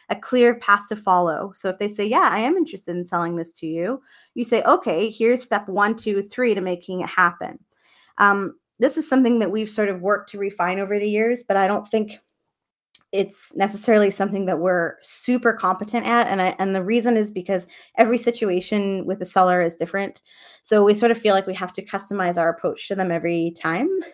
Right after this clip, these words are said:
Um, maybe it's not even like that and I'm just overthinking it. I don't know. What do you think? Let me know.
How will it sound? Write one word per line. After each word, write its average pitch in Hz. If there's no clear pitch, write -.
Um, 302
maybe 311
it's 403
not 294
even 226
like 190
that 226
and 208
I'm 190
just 196
overthinking 208
it. -
I 262
don't 269
know. 233
What 220
do 269
you 254
think? 196
Let 208
me 220
know. 196